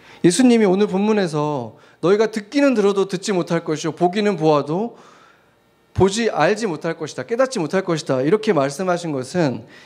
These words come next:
이사야서 육 장 구 절에서 십 절의 말씀인데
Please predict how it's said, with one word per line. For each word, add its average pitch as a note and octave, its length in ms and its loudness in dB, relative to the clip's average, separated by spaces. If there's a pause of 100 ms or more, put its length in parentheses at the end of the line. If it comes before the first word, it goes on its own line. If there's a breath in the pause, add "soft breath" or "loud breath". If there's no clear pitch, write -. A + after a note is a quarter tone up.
(120)
이사야서 G#3+ 480 4
육 E3+ 200 -4
장 A3 240 0
구 E3 160 -6
절에서 F3+ 280 -2
십 A3+ 240 -12
절의 G#3+ 200 0
말씀인데 A#2 800 -2